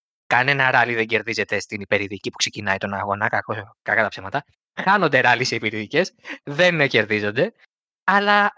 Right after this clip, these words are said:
είναι μια διαφορετική, ένα διαφορετικό θέαμα και είναι κάτι το οποίο πιστεύω θα τραβήξει πολύ κόσμο και στην ουσία θα, από ό,τι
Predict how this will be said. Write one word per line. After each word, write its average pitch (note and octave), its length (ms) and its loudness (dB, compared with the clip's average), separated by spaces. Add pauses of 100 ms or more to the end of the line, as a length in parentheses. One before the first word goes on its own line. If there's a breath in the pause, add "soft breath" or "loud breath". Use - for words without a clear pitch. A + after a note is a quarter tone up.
(120)
είναι D4 300 0
μια C#4 480 4
διαφορετική, A#3 520 0
ένα B3 140 4
διαφορετικό A3 460 2
θέαμα G#2 400 -2
και - 180 -6
είναι F#3 160 0
κάτι F3+ 220 2
το E3 100 -2
οποίο E3+ 400 0
πιστεύω D#3+ 380 -2
θα D3 140 0
τραβήξει C#3 360 -2
πολύ A#2+ 200 -6
κόσμο F3 440 0 (520)
και - 260 2
στην - 200 -10
ουσία C#3 300 -6 (760)
θα, B2 140 2 (460)
από A2 160 -4
ό,τι C3 120 -10